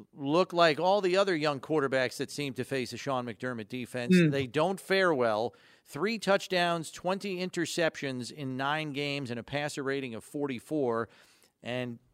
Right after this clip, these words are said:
Speaker 1: you know, Howell had five turnovers. It was, it was not a pretty scene.
Speaker 2: Yeah, I think the big thing was they, they did a really good job of, like, winning first downs, you know, and part of that was, I think I said this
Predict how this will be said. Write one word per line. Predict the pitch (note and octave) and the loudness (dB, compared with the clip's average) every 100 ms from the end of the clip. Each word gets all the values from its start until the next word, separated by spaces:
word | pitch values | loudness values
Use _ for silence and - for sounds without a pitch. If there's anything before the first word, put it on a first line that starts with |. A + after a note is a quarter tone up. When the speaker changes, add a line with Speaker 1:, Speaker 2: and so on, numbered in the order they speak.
| _ | _
Speaker 1:
you | D3+ | -2
know, | C3 B2+ | 0 0
Howell | - D3 D#3+ | 6 6 8
had | D3 D#3 | 6 2
five | - D3 D#3+ E3 | 2 4 6 4
turnovers. | - F#3 C#3 G2 - - | 0 2 2 -2 -8 -8
It | C#3+ | -4
was, | D3 C3 - - | -2 -2 -4 -6
it | |
was | C#3 C#3 A2 | -4 -2 0
not | D3 D#3 | 2 2
a | |
pretty | - E3 C#3 | 0 -2 -4
scene. | A#2+ - A#2 - _ _ _ _ _ _ _ _ _ _ _ _ _ _ _ _ _ _ - | -6 -6 -6 -8 _ _ _ _ _ _ _ _ _ _ _ _ _ _ _ _ _ _ 2
Speaker 2:
Yeah, | F3 | 6
I | E3+ | 6
think | E3+ A3 | 6 4
the | |
big | D#3 F#3 E3 | 6 4 6
thing | F#3+ F3 | 4 8
was | E3 D#3 | 8 8
they, | E3+ E3 | 8 8
they | E3 F3+ | 6 4
did | E3+ F#3+ | 6 4
a | |
really | D3+ F3 F3+ | 6 6 6
good | E3 | 4
job | C3 D#3 D#3 D3 | 6 8 8 6
of, | B2 - _ _ - _ D#3+ | 0 -12 _ _ -20 _ -10
like, | D3 C#3 | -6 -6
winning | C3+ E3 E3+ D#3 | 0 2 4 2
first | - E3+ D3+ | 2 0 0
downs, | D#3 D3 D#3 F#3+ G3 - - _ _ | 0 0 0 0 -4 -8 -14 _ _
you | D#3+ | -2
know, | D3 D3+ D#3 | 2 4 2
and | D3+ - | 0 -6
part | - F3 E3+ | 0 2 4
of | |
that | D#3 E3 | 6 4
was, | D3+ D3+ C#3 - - _ _ _ - | 4 -4 -4 -10 -12 _ _ _ -8
I | |
think | A#3+ B3+ | -2 2
I | |
said | F3 - G3 D#3 | 2 6 4 8
this | F#3+ F3+ - - - | 6 4 -2 -12 -16